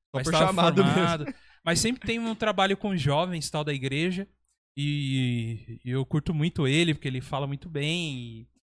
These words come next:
Speaker 1: e aí eu convidei ele pra tá com a gente aí, né, Elias?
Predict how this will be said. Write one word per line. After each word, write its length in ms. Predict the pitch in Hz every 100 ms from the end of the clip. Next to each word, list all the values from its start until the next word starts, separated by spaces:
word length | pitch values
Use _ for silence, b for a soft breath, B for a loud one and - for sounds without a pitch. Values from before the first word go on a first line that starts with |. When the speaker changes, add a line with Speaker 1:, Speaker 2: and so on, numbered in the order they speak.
| _ 135
Speaker 1:
e 60 |
aí 160 | 135 143
eu 180 | 165 170
convidei 400 | 185 190 202 214
ele 220 | 202 180 - _
pra 160 | 147 143
tá 120 | 156
com 120 | 156
a 60 | 135
gente 340 | 135 147 151
aí, 140 | 147 165
né, 120 | 180
Elias? 420 | 143 113 - -